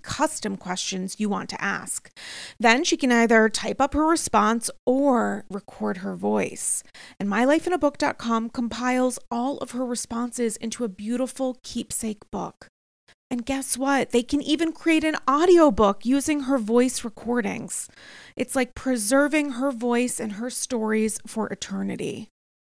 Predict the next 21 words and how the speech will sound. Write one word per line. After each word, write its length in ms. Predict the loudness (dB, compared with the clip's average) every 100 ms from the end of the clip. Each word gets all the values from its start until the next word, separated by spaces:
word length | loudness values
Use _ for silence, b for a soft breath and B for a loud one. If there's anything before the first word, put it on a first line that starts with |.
| B -2
This 160 | 0 0
book 240 | 0 0
becomes 320 | 0 0 0 0
a 60 |
legacy, 580 | 2 2 2 0 0 0
something 400 | 0 -2 -2 -2
you 240 | 0 0 0
and 160 | -2
future 360 | -4 -4 -2 0
generations 680 | 0 0 0 0 -2 -4 -6
can 160 | -8
treasure 460 | -8 -4 -4 -2 -4
forever. 640 | -6 -6 -6 -6 -8 -10 -10
Your 200 | -2 2
mom's 340 | 4 4 2 -2
given 220 | -2 0
you 120 | 0
a 40 | 0
lifetime 720 | 0 -2 -2 -6 -4 -2 -2
of 100 | -4
stories. 800 | -4 -4 -4 -4 -4 -6 -6